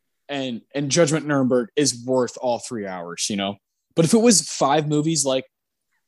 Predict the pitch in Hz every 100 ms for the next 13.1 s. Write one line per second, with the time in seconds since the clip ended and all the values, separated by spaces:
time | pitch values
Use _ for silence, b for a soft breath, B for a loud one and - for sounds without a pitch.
0 | _ _ _ _ - 160 135 147 139 131
1 | 139 135 127 127 117 123 147 - 139 139
2 | 139 127 113 - 135 120 107 - - -
3 | 127 113 - 110 110 117 - 139 135 139
4 | - 117 - B B B B B B _
5 | _ - 170 - 160 143 151 151 160 147
6 | 135 139 139 131 110 127 151 208 180 160
7 | 147 135 120 110 107 104 104 - 117 -
8 | _ _ _ _ _ _ _ _ _ -
9 | 143 123 107 98 101 98 139 170 147 127
10 | 175 214 170 139 107 104 - 135 131 143
11 | 139 143 131 120 120 110 202 - - -
12 | 156 135 123 - - 107 123 113 92 87
13 | 85